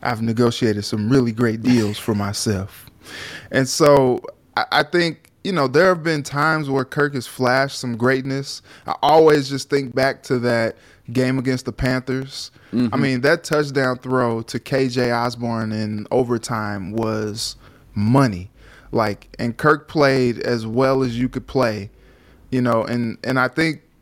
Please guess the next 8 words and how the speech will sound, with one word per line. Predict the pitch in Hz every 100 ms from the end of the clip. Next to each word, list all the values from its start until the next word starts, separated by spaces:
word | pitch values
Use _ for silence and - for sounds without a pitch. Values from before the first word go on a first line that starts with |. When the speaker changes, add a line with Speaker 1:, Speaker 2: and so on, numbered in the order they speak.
| _ _ _ _ -
Speaker 1:
sometimes | - 156 165 170 151 143 139 123
the | 117
view | 113 143 139
of | -
Kirk | 151 135
would | 131 123
be | 123
different | 110 127 143 - 113 101